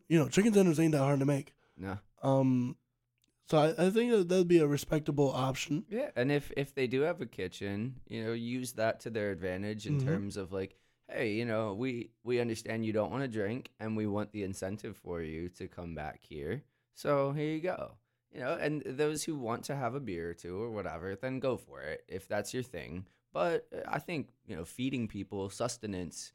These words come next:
Speaker 1: Mm-hmm.
Speaker 2: especially those that, you know, they might be struggling musicians, they should have that option.
Speaker 1: Yeah, th-,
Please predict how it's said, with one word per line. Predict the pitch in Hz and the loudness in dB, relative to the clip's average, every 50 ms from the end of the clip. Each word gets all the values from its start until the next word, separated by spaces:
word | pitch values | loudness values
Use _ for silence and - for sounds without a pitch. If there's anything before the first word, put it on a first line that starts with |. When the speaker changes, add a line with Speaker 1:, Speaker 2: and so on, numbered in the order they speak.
| - | -6
Speaker 1:
Mm-hmm. | 131 123 117 120 123 | -6 -4 -4 -2 -4
Speaker 2:
especially | 135 151 151 151 147 - 147 135 123 | -4 -2 -2 -4 -2 0 2 2 2
those | 110 113 113 117 113 107 107 - | 4 4 2 2 0 -2 -4 -6
that, | 110 101 101 101 98 98 - - | -4 -2 0 0 0 0 -2 -4
you | - - | -8 -10
know, | 101 73 78 92 | -8 -4 -4 -4
they | 98 101 101 | -2 -2 -2
might | 120 139 143 | -2 -4 -4
be | - 180 | -6 -8
struggling | 165 - - 151 156 156 165 165 160 160 | -8 -4 -4 -2 -2 -2 -4 -4 -4 -4
musicians, | 165 156 143 147 185 - - 156 151 156 180 - - _ | -4 -4 -2 -4 -6 -6 -8 -8 -8 -8 -10 -12 -14 _
they | - 190 - | -10 -10 -8
should | - - 196 190 | -8 -8 -6 -4
have | 175 160 165 160 | -2 -2 -2 0
that | 147 135 131 | 0 0 2
option. | 131 143 185 208 - - - 156 143 135 139 | 2 0 -2 -4 -8 -12 -14 -12 -12 -10 -6
Speaker 1:
Yeah, | 139 160 160 151 | -4 -2 -2 -2
th-, | 151 147 | -2 -4